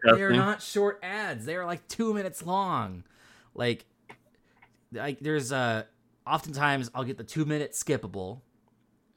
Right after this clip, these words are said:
Speaker 1: where there's two ads of, like, two minutes length that you can skip after, like, ten seconds, or I'll get the, the double twelve-second unskippables, where I have to wait tw-,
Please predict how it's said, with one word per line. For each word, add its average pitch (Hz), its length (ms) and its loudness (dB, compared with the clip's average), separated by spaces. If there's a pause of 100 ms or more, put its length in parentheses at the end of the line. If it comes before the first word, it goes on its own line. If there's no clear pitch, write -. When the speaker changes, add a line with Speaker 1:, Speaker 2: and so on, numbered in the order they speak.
Speaker 1:
where 117 120 -2
there's 107 180 0
two 135 200 -2
ads 104 380 0
of, 104 200 -8
like, 101 220 -8
two 131 160 -4
minutes 110 260 -4
length 101 280 -10
that 101 200 -12
you 95 60 -12
can 98 100 -14
skip 92 380 -14
after, 95 260 -10
like, 92 180 -14
ten 107 160 -10
seconds, 92 400 -14 (460)
or 170 340 2
I'll 139 120 0
get 139 200 -2
the, 113 380 -2 (380)
the 117 160 -6
double 120 640 0 (240)
twelve-second 117 720 0
unskippables, 117 960 -4 (180)
where 101 160 -6
I 98 40 -2
have 101 160 -2
to 98 80 -10
wait 104 160 -6
tw-, - 160 -14